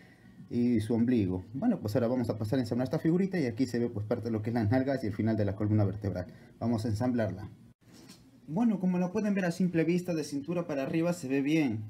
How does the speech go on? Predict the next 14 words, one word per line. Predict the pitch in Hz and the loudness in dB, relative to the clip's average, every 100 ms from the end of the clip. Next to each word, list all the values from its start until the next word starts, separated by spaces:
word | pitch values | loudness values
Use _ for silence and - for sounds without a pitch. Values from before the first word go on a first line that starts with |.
| - | -4
No | 117 147 | -2 0
tengo | 170 160 | 2 2
ninguna | 147 151 151 | 2 0 0
queja, | 156 156 151 | -2 -4 -4
pero | 123 120 | -4 -2
de | 113 | -2
cintura | 131 117 147 151 | -2 -2 -2 -2
para | 131 | -2
abajo | 139 147 123 | -2 -4 -4
pues | 120 | -6
ese | 127 147 | -4 -4
es | 143 | -4
el | |
problema, | 131 143 170 135 | -4 -2 -2 -2